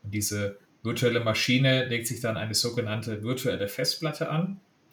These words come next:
Und in dieser virtuellen Festplatte werden dann diese Daten abgelegt. Jetzt weiß ich gerade ehrlicherweise gar nicht mehr auswendig, weil ich noch immer viel im V-M-Ware-Bereich unterwegs bin. Da gibt es zumindest diese Möglichkeit bei den Festplatten zu sagen,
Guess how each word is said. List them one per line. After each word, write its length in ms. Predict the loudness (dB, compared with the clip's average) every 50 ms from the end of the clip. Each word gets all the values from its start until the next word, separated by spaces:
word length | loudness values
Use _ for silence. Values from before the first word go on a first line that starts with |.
| -20 -20 -20 -20 _ -6
Und 140 | -4 -2 -2
in 140 | 0 0 0
dieser 260 | 2 2 2 2 2
virtuellen 420 | 2 -2 0 0 0 0 0 -2
Festplatte 640 | -4 -2 -2 0 0 0 0 0 -2 -2 0 0 -2
werden 160 | -2 -2 -2 -2
dann 100 | -2 -2
diese 260 | -4 -4 -6 -6 -4
Daten 480 | -4 -2 0 0 -2 -2 -4 -8 -6
abgelegt. 880 | -4 -4 -4 -4 -4 -4 -4 -2 -2 -2 -4 -4 -6 -10 -12 -12 -14 -14 _ _ _ _ _ _ _ _ _ _ -16 -16 -14 -14 -18 -20 -18 _ -6
Jetzt 140 | -4 2 6
weiß 220 | 6 8 8 6
ich 100 | 4 2
gerade 240 | 4 4 6 6 6
ehrlicherweise 640 | 6 6 6 6 6 6 4 6 6 6 6 6 4
gar 140 | 2 4 4
nicht 140 | 4 2 2
mehr 140 | 0 0 2
auswendig, 580 | 2 4 4 4 4 4 4 4 2 0 0
weil 140 | -2 -4 -4
ich 80 | -4 -4
noch 200 | -6 -6 -6 -6
immer 320 | -6 -2 0 0 0 0
viel 460 | 0 -2 -4 -4 -2 -2 0 0 0 0
im 580 | 0 0 0 0 0 0 0 -2 -4 -6 -8
V-M-Ware-Bereich 960 | -6 -2 -2 0 2 2 2 2 2 0 0 0 -2 -4 -4 -4 -4 -6 -8 -10
unterwegs 500 | -12 -10 -8 -8 -8 -8 -8 -8 -8 -8
bin. 200 | -6 -6 -4 -2
Da 100 | -4 -4
gibt 220 | -4 -6 -6 -6
es 120 | -6 -6
zumindest 340 | -6 -6 -6 -8 -8 -8 -8
diese 180 | -6 -6 -6 -4
Möglichkeit 640 | -2 -2 -2 -2 -2 -2 -6 -6 -4 -4 -4 -4 -4
bei 80 | -8
den 120 | -10 -10 -8
Festplatten 640 | -6 -6 -4 -4 -4 -4 -4 -6 -6 -6 -8 -8
zu 140 | -8 -6 -6
sagen, 420 | -2 0 0 0 0 -2 -4 -6